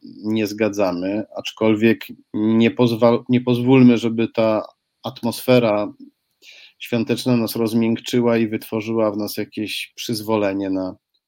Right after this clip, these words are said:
na zło, bo tego być nie może. Wszystkim i wierzącym, i niewierzącym z całego serca życzę wszystkiego dobrego, mm, i opieki Bożej też chętnie życzę, aczkolwiek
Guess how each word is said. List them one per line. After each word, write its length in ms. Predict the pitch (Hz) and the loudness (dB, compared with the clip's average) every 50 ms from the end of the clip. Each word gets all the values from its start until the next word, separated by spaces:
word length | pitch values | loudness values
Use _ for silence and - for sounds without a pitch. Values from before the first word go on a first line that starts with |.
| _ | _
na 120 | - 104 107 | -6 -6 -6
zło, 340 | - 110 110 101 92 90 | -4 -4 -4 -4 -4 -6
bo 140 | 87 95 90 | -8 -10 -10
tego 300 | - - 101 95 - 98 | -10 -10 -8 -6 -6 -6
być 400 | 90 - - - - - - _ _ _ _ _ _ - - - - _ - | -6 -8 -10 -12 -12 -14 -14 _ _ _ _ _ _ -20 -20 -20 -20 _ -6
nie 120 | 110 110 | -4 -2
może. 500 | 101 92 87 87 82 98 101 107 127 131 - _ _ _ _ _ _ - - - - _ _ | -2 -2 -4 -6 -6 -4 -4 -4 -4 -6 -12 _ _ _ _ _ _ -20 -20 -20 -20 _ _
Wszystkim 680 | _ - - - 151 151 143 - - - 120 107 107 | _ -12 0 2 4 4 4 2 -2 -2 0 0 0
i 180 | - - 131 143 | 0 0 0 4
wierzącym, 680 | 143 139 123 117 117 120 120 120 123 - 127 117 104 - | 6 6 6 6 4 2 2 2 2 0 0 -2 0 0
i 100 | 117 117 | 0 2
niewierzącym 720 | 113 110 104 110 110 104 110 113 110 113 - - 107 101 | 2 2 2 0 0 0 0 0 -2 -2 -2 -2 -4 -4
z 100 | - - | -4 -6
całego 420 | - - 107 104 101 98 98 104 95 | -4 -2 -2 0 -2 0 -2 -2 -2
serca 600 | - - 110 104 98 - - - 90 85 82 - _ _ _ - - | -2 -2 -4 -4 -4 -6 -8 -6 -6 -6 -8 -10 _ _ _ -16 -10
życzę 340 | 101 107 107 104 - 110 95 | -8 -8 -8 -6 -4 -6 -6
wszystkiego 520 | - - 98 - - - 104 - 110 95 | -6 -8 -10 -8 -6 -6 -4 -2 -2 -2
dobrego, 720 | 90 - 90 90 98 95 95 87 85 98 98 101 104 127 - _ _ _ _ _ _ - - | -2 -2 -4 -2 -2 -2 -2 -2 -2 -2 -2 -2 -2 -4 -8 _ _ _ _ _ _ -12 -8
mm, 720 | 92 95 92 92 92 92 92 92 92 92 92 87 90 90 - _ _ _ - - | -6 -4 -2 -2 -2 -4 -4 -2 -2 -2 -2 -4 -6 -8 -12 _ _ _ -18 -10
i 480 | - 110 107 110 107 107 101 101 98 101 - _ - - - _ _ _ _ _ - 113 | -8 -6 -4 -4 -4 -4 -4 -6 -8 -12 -16 _ -20 -20 -20 _ _ _ _ _ -4 -4
opieki 420 | - - 123 120 - - - 113 | 0 2 2 2 2 2 -2 -4
Bożej 420 | 107 107 101 101 85 95 92 90 | 0 2 2 2 2 0 -2 -2
też 200 | 85 - 95 - | -4 -6 -8 -8
chętnie 440 | - - 98 95 92 - - 92 95 | -6 -6 -6 -6 -6 -4 -4 -4 -2
życzę, 460 | 95 101 107 101 - 123 123 123 - - | -2 -4 -6 -2 2 2 2 2 2 0
aczkolwiek 840 | 113 113 - - - 123 113 110 104 101 104 107 98 - - _ | -4 -6 -8 -4 0 2 2 2 2 2 0 0 -2 -4 -8 _